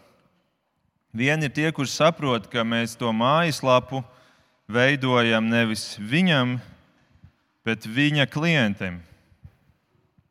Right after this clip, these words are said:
Tātad nevis viņam pašam, bet viņa klientiem. Un tad ar šādiem pasūtītājiem ir ļoti viegli sadarboties. Ar viņiem var sadarboties, jo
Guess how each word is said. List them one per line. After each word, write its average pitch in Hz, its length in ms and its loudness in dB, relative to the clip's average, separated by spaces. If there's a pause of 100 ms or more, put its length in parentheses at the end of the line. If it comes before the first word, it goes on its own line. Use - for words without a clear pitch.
(280)
Tātad 110 280 -2
nevis 113 320 0
viņam 139 280 -2
pašam, 117 400 0
bet 107 160 -8
viņa 107 240 -4
klientiem. 104 600 -6 (1080)
Un 120 120 -8
tad 147 120 -2
ar 147 80 0
šādiem 151 520 2 (120)
pasūtītājiem 139 760 -2
ir 127 120 -4
ļoti 143 240 -4
viegli 143 320 0
sadarboties. 101 760 -4
Ar 110 80 -6
viņiem 131 280 -6
var 147 200 0
sadarboties, 117 840 -6
jo 107 340 -6